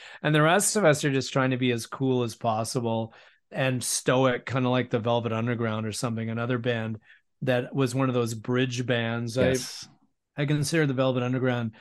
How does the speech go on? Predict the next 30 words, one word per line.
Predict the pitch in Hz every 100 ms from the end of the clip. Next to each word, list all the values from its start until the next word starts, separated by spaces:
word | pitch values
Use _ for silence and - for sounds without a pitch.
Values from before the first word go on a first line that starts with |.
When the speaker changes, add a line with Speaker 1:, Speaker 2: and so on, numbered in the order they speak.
| - - _ -
Speaker 1:
Velvet | 165 139 143 139
Underground | 139 165 135 123 123
to | 117
be | 123
the |
blueprint | 113 117 127 123 135 120
band | 120 113 113
for | 139 - 139
indie | 131 123 120
rock. | 117 120 110 101 -
Like, | 120 104
they | 120
Speaker 2:
Yep. | 117
Speaker 1:
are | 117
the, | 120 120 117 _ _ _ _
like, | 131
if | 131
you | 156
listen | 170 151 143
to | 127
Stars, | - 135 123 123 123 117
you |
could | 117
hear | 110 120
Velvet, | 113 117 117 120 156
you | 170
know, | 139
any | 135 175
band. | 147 135 123 104 _ _ _ -
Um, | 135 131 123 120